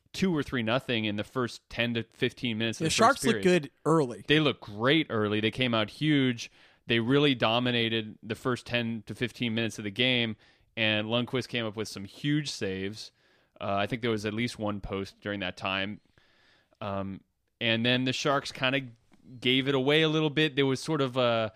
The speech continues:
Speaker 1: and I think the Rangers scored in the first period, which really seemed to take a lot of the wind out of the sails at that point 'cause the Sharks were really playing so much better.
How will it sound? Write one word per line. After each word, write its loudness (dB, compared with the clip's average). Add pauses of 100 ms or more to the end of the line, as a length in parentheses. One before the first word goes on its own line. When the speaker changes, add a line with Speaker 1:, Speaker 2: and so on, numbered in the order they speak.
(1120)
Speaker 1:
and 2
I 4
think -2
the 0
Rangers 0
scored -2 (480)
in -2
the -2
first -2
period, 0 (100)
which -2
really 2
seemed -6
to -4
take -2
a -6
lot -2
of -6
the -4
wind -4
out -2
of -8
the -10
sails -4
at -12
that -2
point -6
'cause -12
the -10
Sharks -6
were -10
really -2
playing -6
so -4
much -6
better. 0